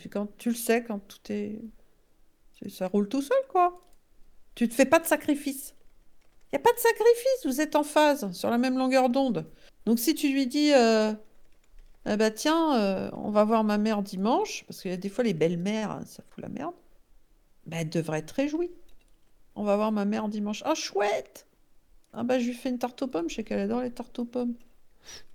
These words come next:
Puis voilà. Puis après, c'est la semaine d'après, « Bah, tiens, on va voir la mienne. » Ah, ouais, chouette, je l'adore, c'est trop cool. Puis voilà. Et puis, euh, euh, j'ai invité, euh, Trucmuche à dîner vendredi soir, ça te dit, euh, t'es ok ?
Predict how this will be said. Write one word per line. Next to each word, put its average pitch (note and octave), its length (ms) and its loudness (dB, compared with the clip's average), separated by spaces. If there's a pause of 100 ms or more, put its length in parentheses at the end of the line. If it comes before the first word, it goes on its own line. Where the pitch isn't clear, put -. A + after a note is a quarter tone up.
(260)
Puis A3+ 140 -4
voilà. C#4 360 2 (180)
Puis - 120 -4
après, F#3+ 220 0
c'est C4 140 -2
la G#3+ 100 0
semaine A3 220 -2
d'après, « A3+ 280 -2
Bah, A#3+ 120 -2
tiens, D4+ 200 -2
on D#4+ 120 -2
va A#3 100 2
voir A#3 160 2
la A#3 100 0
mienne. » C#4+ 300 0
Ah, D4 300 0
ouais, D#4 340 -4
chouette, D#4 340 -8
je - 100 -10
l'adore, B3+ 380 -2
c'est - 140 -12
trop - 160 -6
cool. B3 260 -6 (880)
Puis F#3 120 -6
voilà. E4+ 320 6 (1300)
Et G#3 100 -2
puis, B3 360 2
euh, A3 360 6 (880)
euh, A3 180 0
j'ai A#3 120 2
invité, C#4 600 4
euh, B3 300 8
Trucmuche C4+ 460 -2
à C4+ 100 2
dîner B3+ 340 0
vendredi A#3+ 320 2
soir, C#4 220 -2
ça C4 180 2
te A3+ 80 -2
dit, D4+ 280 0
euh, D4 180 2
t'es B3 140 4
ok ? B3 220 2